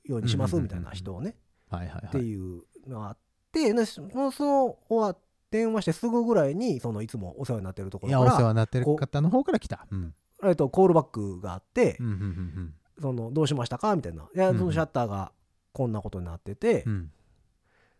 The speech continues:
Speaker 1: で、あと、その、貼ってあったあれに電話したんです」
Speaker 2: うん。
Speaker 1: みたいな
Speaker 2: うんうんうん。
Speaker 1: こと言ったら、「あ、それは
Speaker 2: うん。
Speaker 1: あきませんわ」言うて。
Speaker 2: うんうんうんうん。
Speaker 1: あの、「こっちから断り入れとくんで」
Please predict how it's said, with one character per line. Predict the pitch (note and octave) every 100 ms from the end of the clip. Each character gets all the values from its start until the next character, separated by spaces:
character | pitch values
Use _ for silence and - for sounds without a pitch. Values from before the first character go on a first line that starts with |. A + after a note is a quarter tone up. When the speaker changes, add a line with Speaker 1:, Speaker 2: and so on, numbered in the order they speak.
| _ -
Speaker 1:
で、 |
あ | F3+
と、 | F3
そ | F3
の、 | F#3 E3+ - _
貼 | - G#3+
っ | -
て | G#3
あ |
っ | D3+
た | - A#2 A2
あ | A#2
れ | -
に | C3+
電 | G3+
話 | G#3+
し | G3
た | F#3
ん |
で | C3+
す」 | C3
Speaker 2:
う | G2+ F#2
ん。 |
Speaker 1:
み | G2+
た | E2+
い | E2
な | D#2
Speaker 2:
う |
ん |
う | A#2+
ん |
う |
ん。 | F#2 F#2+ E2 F#2 - _ _ _ _ _ -
Speaker 1:
こ | B2
と | A#2+
言 | C#3
っ |
た | C3+ B2+
ら、 | F3
「あ、 | E3 - _ _
そ | - G3 A#3
れ | B3
は | A#3+ A3+ G#3+ F#3 - - -
Speaker 2:
う | A#2
ん。 | F#2 - _ -
Speaker 1:
あ | F3+
き | F#3+
ま | F3+
せ | F3
ん | E3+
わ」 | C#3 F#2 E2+
言 | F#2+
う |
て。 | - -
Speaker 2:
う |
ん |
う | A#2+
ん |
う |
ん | F2
う | G2+ D#2+ F#2+ F2 F#2
ん。 | E2 _ - -
Speaker 1:
あ | A#2 A2
の、 | G#2+ G2+ G2 F#2+ _ _
「こ | -
っ | F#3
ち |
か | A3
ら | G3+
断 | G3 G#3 F#3+
り | F#3
入 |
れ | F#3+
と | F3
く | E3+
ん | A#2+
で」 | G2 D#2+